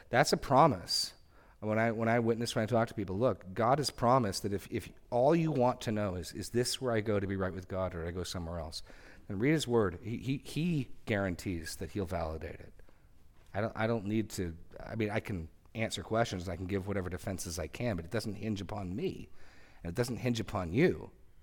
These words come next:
God promises that he'll validate his word. Um, so th-, th-,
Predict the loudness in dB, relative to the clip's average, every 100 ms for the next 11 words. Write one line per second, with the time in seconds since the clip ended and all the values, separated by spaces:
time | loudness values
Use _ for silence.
0 | -20 -20 -20 -16 2 6 8 6 0 -2
1 | -6 -8 -8 -4 -2 -2 -4 -4 -6 -8
2 | -10 -12 -12 -14 -16 -20 -20 -20 -20 -20
3 | -20 -10 -8 -6 -8 -12 -16 -14 -2 0
4 | 2 -2 -10 -20 -20 -20 -20 -20 -18 -16
5 | -14